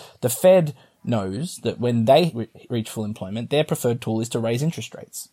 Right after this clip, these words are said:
And their theory is that doing so will increase the cost of credit and finance and cost of refinancing and will mean that, you know, there's less private investment. But the, the real debate, actually, that was the birth of what we not, now know as Fed independence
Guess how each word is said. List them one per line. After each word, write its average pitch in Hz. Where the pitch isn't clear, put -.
And 127
their 147
theory 127
is 113
that 113
doing 117
so 117
will 113
increase 110
the 123
cost -
of -
credit 131
and 98
finance 123
and 104
cost -
of 104
refinancing 117
and 107
will 123
mean 120
that, 104
you 120
know, 104
there's 110
less 113
private 117
investment. 110
But 120
the, 117
the 127
real 185
debate, 131
actually, 104
that 101
was 113
the -
birth 127
of 107
what -
we 113
not, 117
now 113
know 113
as 104
Fed 113
independence -